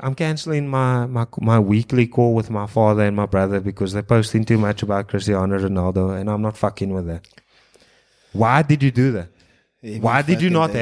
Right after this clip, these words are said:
Speaker 1: have the call with your brother and,
Speaker 2: And tell them.
Speaker 1: and your fa-,
Speaker 2: Yeah,
Speaker 1: and your,
Speaker 2: and speak to
Speaker 1: uh,
Speaker 2: them
Speaker 1: father
Speaker 2: about it.
Speaker 1: and talk about it?
Speaker 2: Yeah.
Speaker 1: That's the problem that I have.
Speaker 2: It's everyone's cloud chasing.
Speaker 1: Why exactly?
Speaker 2: Yeah.
Speaker 1: Why are you just cutting off the situation?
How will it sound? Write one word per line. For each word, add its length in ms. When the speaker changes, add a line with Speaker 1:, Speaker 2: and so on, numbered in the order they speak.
Speaker 1:
have 120
the 100
call 320
with 300
your 140
brother 320
and, 180
Speaker 2:
And 120
tell 220
them. 140
Speaker 1:
and 100
your 140
fa-, 320
Speaker 2:
Yeah, 120
Speaker 1:
and 140
your, 200
Speaker 2:
and 100
speak 220
to 80
Speaker 1:
uh, 20
Speaker 2:
them 140
Speaker 1:
father 180
Speaker 2:
about 140
it. 80
Speaker 1:
and 180
talk 240
about 300
it? 100
Speaker 2:
Yeah. 260
Speaker 1:
That's 300
the 100
problem 460
that 120
I 180
have. 420
Speaker 2:
It's 100
everyone's 380
cloud 240
chasing. 400
Speaker 1:
Why 380
exactly? 1000
Speaker 2:
Yeah. 80
Speaker 1:
Why 300
are 200
you 220
just 420
cutting 540
off 440
the 120
situation? 560